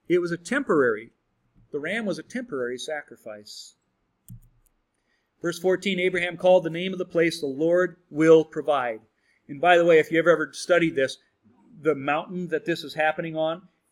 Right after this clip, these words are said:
is probably the very place that Yeshua was crucified. Not just the mountain, but probably the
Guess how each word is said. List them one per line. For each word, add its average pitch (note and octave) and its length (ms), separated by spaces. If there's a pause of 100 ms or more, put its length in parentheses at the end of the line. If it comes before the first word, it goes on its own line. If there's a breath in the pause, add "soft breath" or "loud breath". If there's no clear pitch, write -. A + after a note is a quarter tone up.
(200)
is D3+ 140
probably E3 500
the B2+ 140
very C#3 380
place - 580
that - 180
Yeshua C#3 400
was A#2 140
crucified. - 600 (1500)
Not F#3+ 240
just A#3 180
the F#3 60
mountain, D#3+ 460
but C#3+ 200
probably D#3+ 400
the C#3+ 380